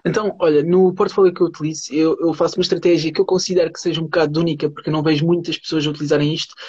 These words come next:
Eu utilizo com base o relato dos ganhos, ou seja, eu primeiro, ah, vejo no próximo mês e no mês a seguir quais são as empresas que vão publicar os seus resultados. Essa é a primeira. Depois vejo quais são as empresas, porque eu já tenho noção de quais são as empresas mais estáveis.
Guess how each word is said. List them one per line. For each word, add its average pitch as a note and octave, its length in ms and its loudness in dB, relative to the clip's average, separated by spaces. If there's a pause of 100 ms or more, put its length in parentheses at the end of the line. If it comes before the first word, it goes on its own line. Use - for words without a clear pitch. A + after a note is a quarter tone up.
(160)
Eu E3+ 80 4
utilizo E3+ 520 0
com E3 200 0
base D3 400 -2 (180)
o E3 80 2
relato D#3 320 -2
dos C3+ 100 0
ganhos, C3+ 240 0
ou C#3+ 100 0
seja, C3+ 420 0 (240)
eu F3 120 2
primeiro, G3+ 380 0 (340)
ah, E3 200 2
vejo E3+ 420 2
no F3 80 -2
próximo G3 420 -2
mês D#3 220 -2
e C#3+ 100 -2
no D#3+ 140 0
mês F3 420 0
a D#3 60 2
seguir D#3+ 460 -4
quais F3+ 160 -2
são F#3 120 -2
as D#3 120 -2
empresas D#3+ 500 -2
que - 220 -4 (200)
vão D3+ 140 0
publicar D#3 320 0
os D#3 100 0
seus D3+ 140 2
resultados. C#3 600 -2 (580)
Essa D#3 180 0
é - 20 4
a E3+ 40 -6
primeira. D3+ 460 0 (220)
Depois F#3+ 300 0
vejo E3+ 220 0
quais F#3+ 220 -4
são F#3 140 -2
as E3 100 -4
empresas, E3+ 340 -2
porque - 180 -6
eu D3 40 2
já D3 100 2
tenho D3+ 200 -2
noção D3 260 -2
de D3 80 -2
quais C#3+ 220 -4
são D#3 100 -6
as C#3 80 -4
empresas C#3+ 340 -2
mais C#3+ 200 0
estáveis. D3+ 400 -4